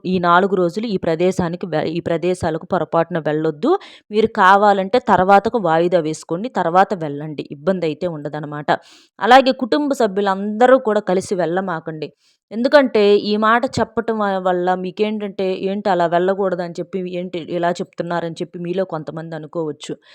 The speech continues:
ఎందుకంటే కుటుంబ సభ్యులందరూ వెళ్తే ఇవాళ రోజున మనం కొన్ని ప్రమాదాలు చూస్తే కుటుంబ సభ్యులందరూ ఇబ్బంది పడుతున్నారు ఏదన్నా జరిగితే.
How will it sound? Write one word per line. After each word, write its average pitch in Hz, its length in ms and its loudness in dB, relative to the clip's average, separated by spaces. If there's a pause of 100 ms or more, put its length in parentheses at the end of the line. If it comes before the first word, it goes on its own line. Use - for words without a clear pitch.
(260)
ఎందుకంటే 254 460 4
కుటుంబ 254 440 0
సభ్యులందరూ 202 720 0
వెళ్తే 185 540 -2
ఇవాళ 175 340 2
రోజున 190 280 -2
మనం 175 240 -4
కొన్ని 165 220 -2
ప్రమాదాలు 175 600 -2 (100)
చూస్తే - 460 -14
కుటుంబ 226 300 -6
సభ్యులందరూ 196 800 -2
ఇబ్బంది 202 360 -2
పడుతున్నారు 165 520 -6
ఏదన్నా 165 280 -4
జరిగితే. 180 500 -4